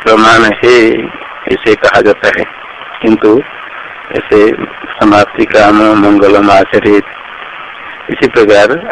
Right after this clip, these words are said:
अनुपूर्वी विशिष्ट श्रुति अभी उपलब्ध नहीं है।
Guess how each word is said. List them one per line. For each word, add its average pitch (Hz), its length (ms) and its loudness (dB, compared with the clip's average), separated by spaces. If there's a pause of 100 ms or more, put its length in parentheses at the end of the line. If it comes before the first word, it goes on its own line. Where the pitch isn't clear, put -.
अनुपूर्वी 113 520 4
विशिष्ट 107 380 -4 (100)
श्रुति - 360 -4 (640)
अभी 104 140 2
उपलब्ध 104 480 -2
नहीं 101 300 0
है। - 80 -14